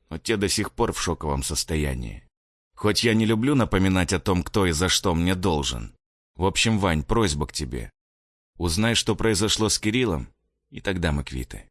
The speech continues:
Иван, слушая своего собеседника уже на середине его монолога, понял, какая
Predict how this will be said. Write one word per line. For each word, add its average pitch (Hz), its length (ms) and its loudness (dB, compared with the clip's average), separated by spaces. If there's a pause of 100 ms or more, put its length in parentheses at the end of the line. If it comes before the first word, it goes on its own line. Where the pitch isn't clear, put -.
(880)
Иван, 101 400 0
слушая 127 460 2
своего 117 380 2
собеседника 113 800 0
уже 107 220 2
на 104 100 2
середине 95 560 2
его 87 220 2
монолога, 85 640 0
понял, 85 500 0
какая 98 460 -2